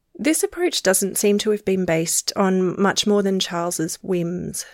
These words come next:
Certainly he had no background in therapy or research, aside from his personal experiences with A A, but the meetings were attracting more and more people who seemed to get something out of the unorthodox confrontations and otherwise encouraging community.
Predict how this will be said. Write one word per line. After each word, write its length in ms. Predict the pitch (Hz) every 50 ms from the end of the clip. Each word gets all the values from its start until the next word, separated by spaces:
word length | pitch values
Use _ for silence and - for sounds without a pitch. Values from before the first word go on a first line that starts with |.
| - _ _ _ _ _ _ _ _ _ _ _ _ _ -
Certainly 500 | - - 254 285 277 330 339 359 349 349
he 160 | 311 294 254
had 180 | 226 202 190 -
no 160 | 190 185 175
background 560 | 175 175 180 - - 190 185 185 185 175 -
in 160 | 180 175 175
therapy 400 | 175 190 185 185 180 - 185 190
or 120 | 185 180 175
research, 840 | 175 180 180 190 190 - - 185 175 170 - - - - - -
aside 380 | - 208 - - 240 240 247 -
from 140 | - 269
his 180 | 247 269 294 -
personal 420 | - 220 196 190 - - 196 190
experiences 840 | 185 185 - - - - 180 175 175 175 175 175 - - 180 - -
with 140 | 180 175 - -
A 200 | 180 170 180 - -
A, 360 | 185 196 196 185 180 180 - _ _ _ -
but 260 | - 196 247 247 -
the 100 | 240 269
meetings 440 | 269 262 285 285 - 330 330 320 -
were 100 | 320 311
attracting 560 | 294 - - 214 196 - - 202 185 180 185
more 220 | 185 185 202 220
and 160 | 208 202 185 185
more 120 | 180 170
people 600 | - - 202 202 220 - - 180 170 170 180 - _ -
who 120 | - 240
seemed 300 | 240 - 233 233 254 269
to 160 | - - -
get 220 | 277 302 302 - -
something 500 | - 226 208 214 214 - 180 170 175 -
out 220 | 165 180 202 220
of 100 | 240 240
the 120 | - 294
unorthodox 640 | 294 277 254 196 175 - - 196 180 - - - -
confrontations 1040 | - - 185 185 - - 175 180 - 196 180 208 208 - - 165 165 165 165 - -
and 160 | - 220 226
otherwise 480 | - 240 254 285 277 226 175 175 -
encouraging 600 | - 175 175 170 185 185 185 180 - 185 175 160
community. 720 | - - 185 180 175 175 190 202 190 - 185 175 175 165